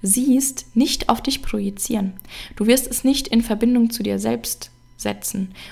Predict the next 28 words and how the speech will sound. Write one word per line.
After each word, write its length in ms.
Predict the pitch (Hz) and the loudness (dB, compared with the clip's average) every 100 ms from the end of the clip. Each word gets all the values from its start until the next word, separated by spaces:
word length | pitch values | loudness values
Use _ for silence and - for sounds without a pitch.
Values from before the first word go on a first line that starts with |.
| - | -2
Und 100 | 202 | 0
es 220 | 202 - | 0 4
wird 220 | 240 233 214 | 2 2 0
ein 120 | 196 | 2
leeres, 600 | 196 208 233 240 240 - | 2 4 4 2 -2 -4
objektives 720 | 202 226 220 - 214 202 202 | -4 -2 -4 -4 -4 -2 -2
Wissen 280 | 220 - 196 | -2 0 0
bleiben, 320 | 202 196 196 | 0 0 0
was 160 | 196 | 0
nichts 300 | 226 - - | 0 0 -2
mit 160 | 220 202 | -4 -2
dir 100 | 202 | -4
zu 140 | - | -6
tun 320 | 202 - 220 190 | -8 -2 -2 -2
hat. 220 | 196 - - | -4 -12 -6
Ergo, 400 | - 214 226 233 | 0 0 2 -2
du 180 | 220 196 | -2 0
wirst 380 | 220 220 - - | 0 -2 -8 -10
kein 380 | - 196 202 202 | -4 0 0 0
Learning, 500 | 190 202 208 202 196 | 0 2 2 0 -4
keine 300 | - 196 202 | -4 -4 -4
Erfahrung 640 | 196 - 202 202 190 190 | -8 -6 -2 -2 -2 -2
daraus 440 | 185 185 180 - | -4 -6 -8 -10
ziehen. 440 | - - 185 180 185 - _ - - - - - - - - | -6 -4 -4 -6 -10 -18 _ -20 -20 -20 -18 -16 -18 -14 0
Weil 180 | 202 196 | 2 4
das 200 | 233 233 | 4 2
entsteht 420 | 214 226 214 208 | 0 0 0 4
nur, 360 | 208 226 240 | 6 6 6